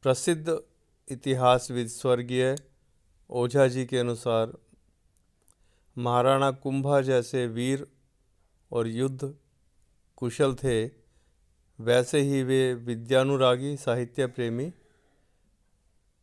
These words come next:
विद्वानों के सम्मानकर्ता, संगीत के आचार्य,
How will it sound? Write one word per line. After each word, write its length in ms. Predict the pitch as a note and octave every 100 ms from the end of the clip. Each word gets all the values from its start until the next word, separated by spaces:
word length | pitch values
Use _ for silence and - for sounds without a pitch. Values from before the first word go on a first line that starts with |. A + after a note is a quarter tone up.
| _ _
विद्वानों 600 | A2+ A#2+ A#2 B2 B2 C3
के 120 | C3 B2+
सम्मानकर्ता, 1120 | - A#2 A#2 A#2 B2+ B2 A2 A#2+ C3 - _ _ _ _ _ _ _ _ _
संगीत 500 | - B2 A#2 C3+ C3+
के 120 | -
आचार्य, 840 | A#2+ A#2 A2 A#2 A2+ A#2 A#2+ C3+